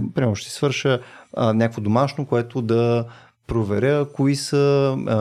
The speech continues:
да кажем, организациите там, неправителствени организации или съответно,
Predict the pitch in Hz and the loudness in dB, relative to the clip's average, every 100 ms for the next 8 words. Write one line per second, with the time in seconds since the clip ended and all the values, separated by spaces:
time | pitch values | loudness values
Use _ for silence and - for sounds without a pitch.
0 | 107 104 101 101 95 92 - - - 107 | 2 2 2 0 0 -4 -6 -8 -4 -2
1 | 107 104 95 98 95 95 127 135 120 - | 0 0 0 0 0 2 0 -2 -6 -4
2 | 104 101 98 90 - 123 135 139 135 127 | 0 0 0 -2 -2 -2 -2 -4 -6 -6
3 | 131 120 117 117 113 104 110 - 107 98 | -4 -2 -2 0 0 0 -2 -2 -2 -2
4 | 90 - 110 107 98 | -2 -4 -2 0 -2